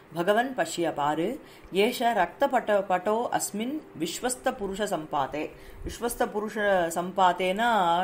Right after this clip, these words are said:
trusted people around. அந்-, அப்படி இருக்கிற ராஜமார்கே, இந்த ராஜமார்க்கத்தில், அ, ரக்தபட்டக அஸ்மின், இவன் சங்குச்சித சர்வாங்கக, உடம்ப சுருக்கிண்டு, உபயபக்ஷ சஞ்சாரித திருஷ்டிகி,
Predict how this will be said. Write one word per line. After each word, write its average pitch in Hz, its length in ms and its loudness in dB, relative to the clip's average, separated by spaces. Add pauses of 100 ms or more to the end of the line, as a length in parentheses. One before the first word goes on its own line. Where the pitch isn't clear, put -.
trusted 190 680 0
people 196 260 -4
around. 151 460 0 (540)
அந்-, 202 280 2
அப்படி 233 360 4
இருக்கிற 240 420 4
ராஜமார்கே, 170 840 2
இந்த 165 200 -2
ராஜமார்க்கத்தில், 156 1040 -2 (540)
அ, 160 260 2
ரக்தபட்டக 214 880 4
அஸ்மின், 196 420 -4
இவன் 165 500 0 (600)
சங்குச்சித 262 640 0
சர்வாங்கக, 175 720 4 (380)
உடம்ப 240 380 4
சுருக்கிண்டு, 196 680 -2 (120)
உபயபக்ஷ 233 760 2
சஞ்சாரித 202 680 2
திருஷ்டிகி, - 540 -10